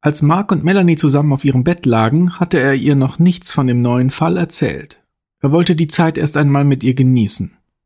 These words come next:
Sie sollte nicht gleich traurig werden, weil er am nächsten Tag schon wieder weg von ihr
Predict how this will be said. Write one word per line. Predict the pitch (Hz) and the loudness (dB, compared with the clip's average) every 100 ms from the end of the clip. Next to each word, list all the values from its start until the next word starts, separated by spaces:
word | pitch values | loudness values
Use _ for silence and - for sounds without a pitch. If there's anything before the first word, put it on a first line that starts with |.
| _ - | _ -2
Sie | 147 | 0
sollte | 185 185 | 2 2
nicht | 143 120 - | 0 0 -2
gleich | 131 117 - | -2 -2 -4
traurig | - 139 127 107 123 | -2 0 2 0 0
werden, | 120 120 117 | 0 2 2
weil | 120 | 2
er | 117 | 2
am | |
nächsten | 123 127 - 131 | 0 0 -2 -2
Tag | 139 151 | -2 -2
schon | - 127 | -2 0
wieder | 123 117 | 0 0
weg | 139 - | -2 -2
von | 113 | -2
ihr | 98 120 | 0 0